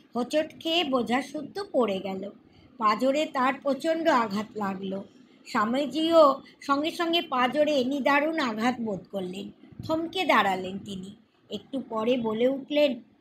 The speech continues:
"বড্ড ব্যথা লেগেছে, আর যেতে পারছি না।" সঙ্গীরা জিজ্ঞাসা করল, "স্বামীজি, কোথায় ব্যথা লেগেছে?" তিনি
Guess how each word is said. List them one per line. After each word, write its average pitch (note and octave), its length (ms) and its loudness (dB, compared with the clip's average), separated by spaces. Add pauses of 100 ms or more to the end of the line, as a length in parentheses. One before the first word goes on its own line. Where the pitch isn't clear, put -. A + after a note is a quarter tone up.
"বড্ড G#3 400 0
ব্যথা A#3 420 -2
লেগেছে, G3+ 580 -4 (340)
আর A#3 340 2
যেতে C4 320 -2
পারছি A3 500 -4
না।" F#3+ 200 -4 (600)
সঙ্গীরা A3 480 -2
জিজ্ঞাসা G#3 520 -4
করল, B3 380 2 (560)
"স্বামীজি, B3 540 0 (280)
কোথায় E4 360 0
ব্যথা F4+ 300 6
লেগেছে?" A3 560 0 (440)
তিনি A#3 320 -4